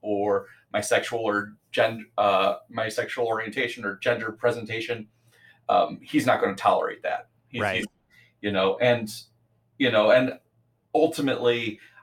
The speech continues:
Speaker 1: I want people to feel comfortable knowing that if I'm there, that's gonna be there. But, you know, that any administrator at those events are going to be that same kind of champion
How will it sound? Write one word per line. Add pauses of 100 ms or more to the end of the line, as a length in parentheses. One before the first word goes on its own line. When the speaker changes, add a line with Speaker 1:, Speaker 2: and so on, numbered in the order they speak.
(120)
Speaker 1:
I
want
people
to
feel
comfortable
knowing
that
if
I'm
there,
that's
gonna
be
there.
But, (400)
you
know,
that (360)
any
administrator (680)
at
those
events (920)
are
going
to
be
that
same
kind
of
champion